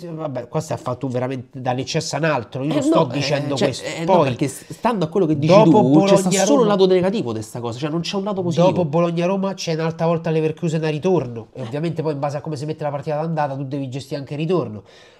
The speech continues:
Speaker 1: Roma-Salernitana con la Salernitana, per carità in casa, ma con la
Speaker 2: E te
Speaker 1: Salernitana
Speaker 2: pensi che è facile giocarci?
Speaker 1: No.
Speaker 2: E
Speaker 1: Infatti
Speaker 2: allora?
Speaker 1: quello, voglio arrivare pure a quello.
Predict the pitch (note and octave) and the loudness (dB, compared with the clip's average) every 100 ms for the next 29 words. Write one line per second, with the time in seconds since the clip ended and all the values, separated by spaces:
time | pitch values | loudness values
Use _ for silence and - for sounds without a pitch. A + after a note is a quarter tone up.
0 | _ A#2+ A#2+ F3 E3+ D#3+ D#3 C#3+ D#3 E3+ | _ -8 -2 0 0 0 -2 -2 -4 -4
1 | E3 D#3 D3 C3 C#3 C#3 D3+ D#3+ D3 - | -4 -2 -4 -4 -6 -6 -4 -4 -4 -8
2 | D3 D#3 C#3 C#3 C#3 D3+ A#2 A2 A#2+ D3+ | -8 -6 -4 -4 -4 -6 -6 -6 -8 -4
3 | C#3+ B2+ C3+ C#3+ C#3+ C3 D3 C#3+ C#3+ D3+ | -4 -2 -2 0 2 2 4 2 2 -2
4 | C#3+ D3 D3 F3 F3 D#3+ E3 E3 F3+ - | 0 -2 0 0 0 -2 -8 -8 -10 -12
5 | _ _ _ D#3+ G3 G3+ F3 E3 E3+ D3+ | _ _ _ -12 -4 -2 0 2 2 2
6 | D3 D#3+ D#3 D#3 D#3 D#3+ E3 C3+ G#2 | 2 2 4 4 2 0 -2 -4 -4